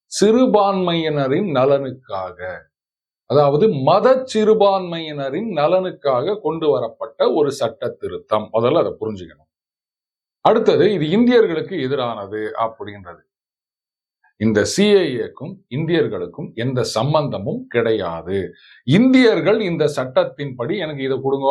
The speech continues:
அதை கொடுக்காதீங்கன்னு கேட்கவே முடியாது. மூன்று நாடுகள், பாகிஸ்தான், ஆப்கானிஸ்தான், பங்களாதேஷ், இந்த நாடுகளில் இருப்பவர்களுக்கு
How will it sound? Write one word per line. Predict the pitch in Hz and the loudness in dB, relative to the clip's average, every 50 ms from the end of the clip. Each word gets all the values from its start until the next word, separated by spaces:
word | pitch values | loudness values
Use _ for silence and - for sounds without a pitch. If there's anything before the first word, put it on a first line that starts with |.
| 139 139 127 | 2 2 0
அதை | 123 120 120 | -2 -6 -8
கொடுக்காதீங்கன்னு | 131 139 143 143 143 127 120 117 117 139 175 180 - - 139 | -6 -6 -2 -2 -2 -2 -2 -4 -8 -12 -14 -16 -4 0 0
கேட்கவே | 143 - - 139 117 110 123 151 - - 110 | 0 0 -2 -6 -4 -2 0 -2 -2 -2 -6
முடியாது. | 113 120 120 120 110 95 90 90 - 98 104 104 95 - - _ _ _ _ _ 139 | -6 -4 -4 -2 -2 -2 -4 -6 -6 -6 -6 -6 -6 -10 -12 _ _ _ _ _ 2
மூன்று | 160 202 226 233 226 202 185 160 147 147 | 4 4 4 4 4 2 2 2 2 2
நாடுகள், | 156 156 147 127 117 101 - _ 135 | 0 0 -2 -4 -6 -10 -8 _ -2
பாகிஸ்தான், | 156 170 - 170 160 - - 190 202 190 139 | -2 -2 -2 -8 -10 -4 -2 -2 0 2 0
ஆப்கானிஸ்தான், | 147 147 143 156 147 147 135 135 - 147 165 180 160 131 | -2 -2 -2 -4 -4 -4 -4 -6 -6 -6 -6 -4 -4 -4
பங்களாதேஷ், | 135 143 139 139 135 120 107 98 90 - - _ _ _ _ _ _ _ 107 127 170 | -4 -2 0 -2 -2 -2 -4 -8 -12 -14 -16 _ _ _ _ _ _ _ -2 2 2
இந்த | 202 226 226 220 220 220 208 | 4 4 4 4 4 4 4
நாடுகளில் | 196 185 180 190 202 208 208 214 190 190 185 180 175 170 156 139 151 | 2 0 0 2 2 2 2 0 0 -2 -2 -2 -4 -6 -6 -6 -6
இருப்பவர்களுக்கு | 165 170 170 - 156 147 147 147 135 131 131 127 - 127 | -6 -6 -4 0 2 2 2 2 0 -4 -6 -8 -10 -14